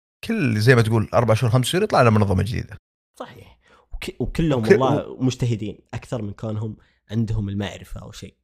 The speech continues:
Speaker 2: اجتهادات.
Speaker 1: وضح لك شيء بعد، المنظمة تكون، زي ما تقول، حطام منظمات أخرى.
Speaker 2: صح.
Speaker 1: يعني، أربع منظمات طلعوا، فرضًا ست أشخاص من كل م-، كل منظمة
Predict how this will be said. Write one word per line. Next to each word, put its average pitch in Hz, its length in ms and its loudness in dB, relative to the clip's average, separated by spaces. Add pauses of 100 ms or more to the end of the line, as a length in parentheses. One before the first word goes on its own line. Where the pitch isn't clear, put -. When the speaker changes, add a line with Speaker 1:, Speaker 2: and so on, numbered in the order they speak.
(160)
Speaker 2:
اجتهادات. 110 480 -4
Speaker 1:
وضح 127 240 6
لك 123 80 6
شيء 120 240 4
بعد، 113 340 6
المنظمة 123 520 6
تكون، 170 600 -2 (800)
زي 127 100 6
ما 139 80 6
تقول، 151 560 0 (240)
حطام 160 580 4
منظمات 127 420 6
أخرى. 95 220 0 (800)
Speaker 2:
صح. - 360 -16 (180)
Speaker 1:
يعني، 101 340 2
أربع 143 220 6
منظمات 135 580 6 (260)
طلعوا، 131 320 8
فرضًا 110 680 2
ست - 240 -6
أشخاص 131 340 2
من 113 120 0
كل 135 200 0
م-، 127 180 -2
كل 139 120 -2
منظمة 135 500 2